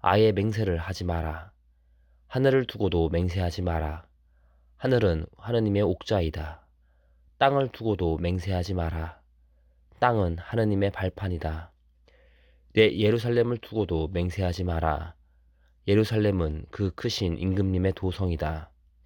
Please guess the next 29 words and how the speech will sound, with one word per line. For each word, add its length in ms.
내 220
머리를 420
두고 340
맹세하지 520
마라. 480
너는 280
머리카락 600
하나도 440
희게나 420
검게 400
할 120
수 160
없다. 460
너희는 340
그저 360
예할 340
것은 360
예하고 640
아니오 420
할 140
것은 460
아니오만 560
하여라. 560
그 220
이상의 400
말은 380
악에서 420
나오는 380
것이다. 600